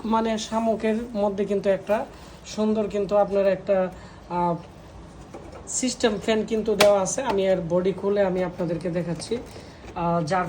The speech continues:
ফলে এই, এই ক্যাচিংটি ছোট হওয়ার কারণে এর ভিতরে যাতে কোনো ধরনের টেম্পারেচার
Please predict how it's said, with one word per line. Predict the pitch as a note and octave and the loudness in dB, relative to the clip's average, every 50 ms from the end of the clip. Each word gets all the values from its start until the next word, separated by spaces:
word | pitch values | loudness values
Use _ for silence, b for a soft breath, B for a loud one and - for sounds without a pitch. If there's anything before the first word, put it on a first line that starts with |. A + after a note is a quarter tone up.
| - | -2
ফলে | - G#3 G3+ G#3 G3+ G3+ | 0 2 4 6 6 4
এই, | G3+ G3+ G3 G#3 G3+ | 4 2 0 -2 2
এই | A3+ G3+ G3 | 2 2 2
ক্যাচিংটি | - G#3 G3 - G#3+ G3+ F#3+ - G#3 G3 G3 F#3+ F#3+ B B B B B - | 2 -2 -2 -2 -2 -2 -2 0 0 2 2 0 -2 B B B B B -10
ছোট | - A3 G#3+ G#3+ B3 | -6 -6 -2 0 0
হওয়ার | A3 G#3 G3+ G3+ G#3 G3 | 2 4 6 4 4 4
কারণে | G3 G#3 G3+ G3+ G3 G3 G3 | 2 2 2 2 2 2 0
এর | F#3+ | 0
ভিতরে | F3 E3 F#3 F3+ E3+ G#3 G3+ G#3 G#3 F3+ | 0 -2 -2 -2 0 0 0 0 0 0
যাতে | G3 G3 F3+ G3 G3 - | 0 -2 0 -2 -4 -2
কোনো | G3 G3+ G3+ | -2 0 0
ধরনের | F#3+ G3 G3 F#3+ F#3+ F#3+ F#3 F#3+ | 0 0 0 0 0 -4 -6 -4
টেম্পারেচার | G#3 G3+ G3+ G3 G3+ F#3+ F#3+ F#3 - - | -4 -4 -4 -2 -2 -2 0 0 0 0